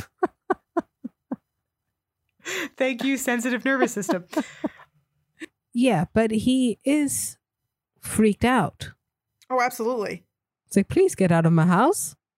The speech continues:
Speaker 1: <laughs> Yeah. Oh, silly Ben, that's not happening.
Speaker 2: <laughs>
Speaker 1: Not, at least not while you're alive.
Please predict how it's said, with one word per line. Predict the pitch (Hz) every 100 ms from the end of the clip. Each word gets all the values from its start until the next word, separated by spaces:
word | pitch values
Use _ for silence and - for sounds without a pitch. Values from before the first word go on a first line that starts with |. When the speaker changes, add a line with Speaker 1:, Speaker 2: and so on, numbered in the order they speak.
| _ _ -
Speaker 1:
<laughs> | - - -
Yeah. | 214 - - 320 320 294 285
Oh, | 277 285 285
silly | 269 - 240 240
Ben, | 190 214 208
that's | 214 226 233
not | 220 208
happening. | 196 190 175 185 185 _ _ _ -
Speaker 2:
<laughs> | 226 - - - 392 _ - -
Speaker 1:
Not, | 233 233 - -
at | - _ _
least | 285 294
not | 233 269 240
while | 247
you're | 254
alive. | 220 202 262 220 196 202